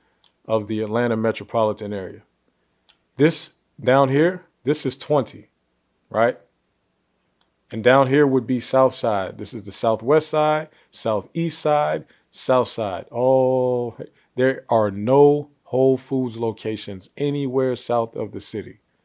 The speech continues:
Y'all know why? If you read The Souls of Black Folks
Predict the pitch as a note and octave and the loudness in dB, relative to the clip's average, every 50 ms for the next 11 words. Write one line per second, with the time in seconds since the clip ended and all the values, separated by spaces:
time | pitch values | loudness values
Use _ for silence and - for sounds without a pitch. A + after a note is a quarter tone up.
0 | _ _ _ _ _ _ _ _ _ _ _ _ _ _ _ _ _ _ - G#2 | _ _ _ _ _ _ _ _ _ _ _ _ _ _ _ _ _ _ -2 0
1 | G#2+ A#2+ B2+ C3+ C3+ C3+ C3+ C#3+ D3+ E3 F3+ F#3 - _ _ _ _ _ _ _ | 2 2 4 4 4 6 6 4 4 2 0 -4 -12 _ _ _ _ _ _ _
2 | _ _ _ _ - A2 G#2 - - B2 A#2+ C#3 D#3+ F3+ E3+ - B2 - - C#3+ | _ _ _ _ -8 -8 -6 -6 -6 0 4 6 6 6 6 0 -8 -6 0 2
3 | D3 D3+ C#3 A#2 A#2 G#2+ F#2+ A2+ C3 C3+ B2+ - - - G2 F#2+ F2+ - - - | 4 4 4 2 0 -6 -2 2 2 2 2 0 -4 -8 -8 -8 -10 -12 -16 -20